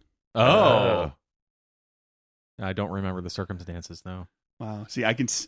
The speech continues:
Speaker 2: He must have done something wrong.
Speaker 3: and I, and I'm saying I can
Speaker 2: <laughs>
Speaker 3: picture it in my head, and I can't because
Speaker 2: Uh-huh.
Speaker 3: I can't do that.
Speaker 2: Oh,
Speaker 3: I don't,
Speaker 2: yeah.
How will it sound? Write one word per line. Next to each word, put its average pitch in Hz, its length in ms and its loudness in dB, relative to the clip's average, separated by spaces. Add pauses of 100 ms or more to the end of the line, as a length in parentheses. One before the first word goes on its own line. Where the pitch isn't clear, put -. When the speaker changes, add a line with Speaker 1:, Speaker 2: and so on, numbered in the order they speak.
(140)
Speaker 2:
He 87 80 0
must 92 220 2
have 85 100 -6
done 92 140 0
something 87 220 -2
wrong. 90 180 0
Speaker 3:
and 175 120 0
I, 180 260 2
and 180 160 0
I'm 208 140 0
saying 196 260 4
I 196 140 4
can 214 180 0
Speaker 2:
<laughs> - 0 -
Speaker 3:
picture 208 460 0
it 180 80 0
in 160 100 0
my 139 140 0
head, 143 280 0
and 123 140 0
I 117 80 -2
can't - 560 -2
because 82 260 0
Speaker 2:
Uh-huh. 123 120 2
Speaker 3:
I - 20 2
can't 123 440 -4
do 127 180 2
that. 85 320 -6
Speaker 2:
Oh, 107 100 8
Speaker 3:
I - 40 4
don't, 98 80 4
Speaker 2:
yeah. 76 120 0